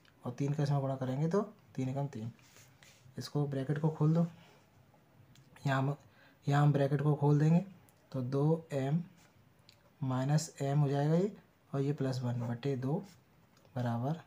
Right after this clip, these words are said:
ये तीन माइनस एम प्लस दो बटे तीन, ठीक है। ये दो एम में से एक एम को घटा देंगे, कितना बचेगा? एम बचेगा,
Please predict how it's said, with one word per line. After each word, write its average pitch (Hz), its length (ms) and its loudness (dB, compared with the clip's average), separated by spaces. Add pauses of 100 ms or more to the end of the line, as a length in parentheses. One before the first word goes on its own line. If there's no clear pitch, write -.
(300)
ये 135 100 -2
तीन 151 400 2 (580)
माइनस 139 400 0 (120)
एम 139 220 -2 (800)
प्लस 147 260 2
दो 139 240 0 (640)
बटे 131 240 -2
तीन, 120 300 -4
ठीक 151 120 0
है। 196 160 0 (2750)
ये 143 140 0
दो 160 220 4
एम 147 180 2
में 156 140 6
से 165 240 0
एक 151 240 2
एम 151 160 4
को 151 120 0
घटा 131 200 0
देंगे, 139 200 -2
कितना 151 240 0
बचेगा? 156 340 2 (1000)
एम 143 240 0
बचेगा, 165 300 2